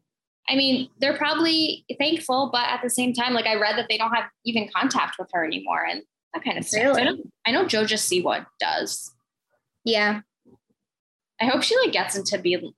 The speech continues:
Speaker 1: like, an adult because she annoys me 'cause she's, like, such a little kid. And she's eighteen.
Speaker 2: I know, but that's, like, her market. That's, like, where she, like, makes all of her money.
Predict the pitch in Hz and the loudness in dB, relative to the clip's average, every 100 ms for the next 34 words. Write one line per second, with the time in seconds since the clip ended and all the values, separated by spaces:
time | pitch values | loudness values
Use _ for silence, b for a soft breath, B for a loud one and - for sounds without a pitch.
0 | - 190 175 180 175 165 147 127 - 196 | -12 -6 -4 -2 -2 0 0 0 -4 -6
1 | 196 - 294 175 151 165 - 147 180 - | -2 0 0 0 -2 -4 -6 -8 -6 -6
2 | 185 175 175 - 214 220 170 160 - - | -4 -6 -6 -8 -6 -2 -2 -2 -4 -6
3 | - - _ _ - 220 196 - - 160 | -6 -12 _ _ -6 -2 -2 -4 -6 -4
4 | 143 - 214 226 233 262 226 226 285 285 | -4 -8 -4 -2 -2 0 0 2 0 2
5 | 294 254 202 208 208 - - - 220 214 | 2 2 2 0 0 2 2 0 -2 -2
6 | - 233 226 214 208 - 208 202 202 202 | 0 0 2 2 2 2 4 4 4 2
7 | - 190 - 190 202 - 208 185 202 208 | -2 -4 -4 -4 0 0 0 0 2 2
8 | 151 233 | 2 -2